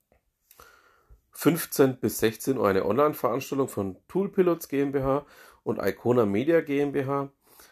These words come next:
zum Thema Zeit für effizientes, effizientes Marketing.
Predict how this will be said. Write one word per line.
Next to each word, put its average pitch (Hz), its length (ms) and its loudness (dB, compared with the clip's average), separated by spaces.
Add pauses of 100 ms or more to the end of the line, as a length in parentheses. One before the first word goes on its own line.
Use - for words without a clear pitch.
(200)
zum 202 320 4
Thema 139 580 2 (1120)
Zeit 175 320 6
für 151 200 0
effizientes, 131 760 -2
effizientes 147 640 0
Marketing. 95 560 -6